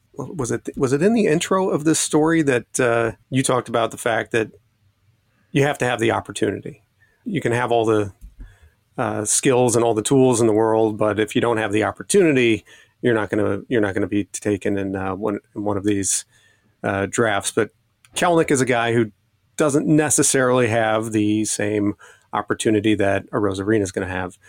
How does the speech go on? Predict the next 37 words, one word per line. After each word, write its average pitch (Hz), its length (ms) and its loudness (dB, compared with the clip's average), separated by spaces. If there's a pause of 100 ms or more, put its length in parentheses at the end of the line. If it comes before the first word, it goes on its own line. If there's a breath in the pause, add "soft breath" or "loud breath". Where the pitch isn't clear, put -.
(320 soft breath)
Uh, 98 200 -4
but 101 180 -4
he 139 360 2 (160)
went 107 320 0 (120)
second 110 440 -2 (100)
to 98 500 -2 (300 soft breath)
Sarah 98 260 0
Langs. 131 280 2
We'll 110 140 2
see, 104 440 2 (240)
you 107 120 -8
know, 107 160 -10 (140)
when 131 360 2
we 117 140 2
see 120 220 2
him 117 120 2
in 113 80 4
the 110 60 2
big 110 220 0
leagues. 110 280 2
And 101 140 0
I, 101 200 -2 (180)
I 110 80 -6
think 101 220 -4
that 104 100 -4
the 101 140 0
expectation 98 640 -4
is 98 220 -4
that 98 260 -4 (380 soft breath)
as 110 160 -2
soon 170 240 4
as 110 140 2
we 107 120 4
see 104 240 0
him, 98 220 -6
we 101 160 -2
will, 95 280 -6